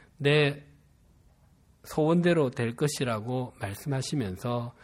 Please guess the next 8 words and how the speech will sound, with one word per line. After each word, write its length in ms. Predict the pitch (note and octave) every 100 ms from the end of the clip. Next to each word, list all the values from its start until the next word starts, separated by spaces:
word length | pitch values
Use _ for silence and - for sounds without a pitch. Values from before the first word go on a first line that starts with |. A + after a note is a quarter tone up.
| - -
이렇게 320 | D3+ F3 F#3 E3+
말씀하셨습니다. 1000 | G#2+ G2 A2 G2 G2 - F#2+ F2+ F2+ - _ _ _ _ _ - _
"여자여, 680 | C3+ C3+ C3+ C3 A2 G#2 - _ _
내 380 | - A#2 A#2+ B2
믿음이 800 | B2 B2+ E3 D#3 G2 G2+ A2+ A2+ - _ _ _
크도다." 720 | - - F3 C#3+ C#3+ F2 G2+ _ _ _ _ _ _ _ _ _ _ _ _ _ _ _ _ _ _ _ _ _ _ _ - _ _ _ _ _ _ _ _ _ _
예수님께서는 1040 | E3 D#3 G3+ G3+ G3+ E3 D3 C#3 C#3 C3 G#2+
제자들이나 1040 | C#3+ D3+ E3 E3 E3+ C#3+ C3 C#3+ D3 D3